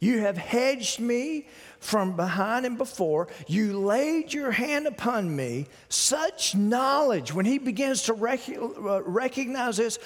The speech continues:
"such knowledge is too wonderful for me, for me. It is, it is high, I cannot attain it." He's basically saying these thoughts blow his mind, that God knows everything about him.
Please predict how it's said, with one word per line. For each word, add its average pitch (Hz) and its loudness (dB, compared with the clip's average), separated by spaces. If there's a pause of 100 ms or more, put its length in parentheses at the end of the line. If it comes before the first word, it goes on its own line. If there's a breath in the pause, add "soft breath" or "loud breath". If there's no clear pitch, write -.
(140 loud breath)
"such 320 0
knowledge 277 0
is 214 2
too 240 2
wonderful 294 -2
for - -
me, 277 -2 (160 loud breath)
for 262 2
me. 180 0 (140 loud breath)
It 226 2
is, 214 0 (260)
it 220 4
is 208 -4
high, 233 0
I 196 2
cannot 202 -2
attain 180 -2
it." 113 -2
He's 208 0
basically 262 -2
saying 233 0 (300 loud breath)
these 269 2
thoughts 233 2
blow 208 2
his 180 2
mind, 170 -2 (680 soft breath)
that 175 0
God 214 2
knows 202 0
everything 196 0
about 147 -4
him. 87 -12